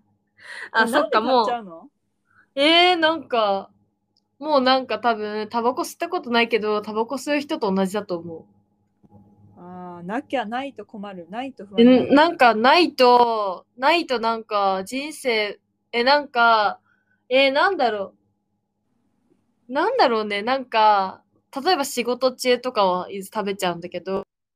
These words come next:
Speaker 2: おー。
Speaker 1: なんか、仕事というものからちょっとこう、現実逃避したい時に食べるみたいな。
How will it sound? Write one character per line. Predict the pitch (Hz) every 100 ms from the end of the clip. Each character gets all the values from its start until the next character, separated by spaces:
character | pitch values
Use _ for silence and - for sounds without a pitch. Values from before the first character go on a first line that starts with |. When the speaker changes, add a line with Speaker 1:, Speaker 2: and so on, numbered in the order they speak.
| _
Speaker 2:
お | 180
ー。 | 175 170 160
Speaker 1:
な | 214
ん | 151
か、 | 233 220 208 180 - _ _ _
仕 | - - 262
事 | 330 330 339 339 330 330 330 _ _ _ - -
と | 302
い | 285 277 269 269 269 269 269
う | 262 - -
も | 262
の | 262 294
か | 254 214
ら | 220 214 196
ち | 196 262
ょ |
っ | 262
と | 220 202
こ | 202 185 180 - -
う、 | _ _ _
現 | - 240 254
実 | 277 -
逃 | 285 277
避 | -
し | 196
た | - 214
い | 208
時 | 220 202
に | 185
食 | 185
べ | 170
る | 160 -
み | 170
た | 160 107
い |
な。 | -